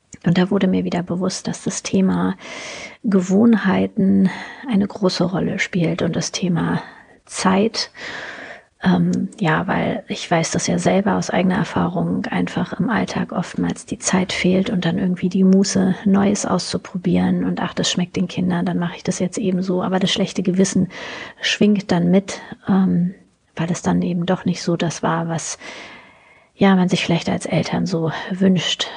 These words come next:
was man den Kindern vorsetzt. Mm, deswegen habe ich hier so ein paar alltagstaugliche Tipps zusammengesucht. Das wären jetzt ungefähr so fünfzehn Punkte.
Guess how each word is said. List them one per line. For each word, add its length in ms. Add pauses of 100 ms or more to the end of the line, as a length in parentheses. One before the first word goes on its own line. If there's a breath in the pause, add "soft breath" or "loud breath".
(120)
was 200
man 120
den 120
Kindern 380
vorsetzt. 680 (540 loud breath)
Mm, 440 (280)
deswegen 480
habe 140
ich 100
hier 140
so 80
ein 100
paar 400 (500 loud breath)
alltagstaugliche 1300
Tipps 360
zusammengesucht. 920
Das 180
wären 160
jetzt 200
ungefähr 420
so 80
fünfzehn 580
Punkte. 580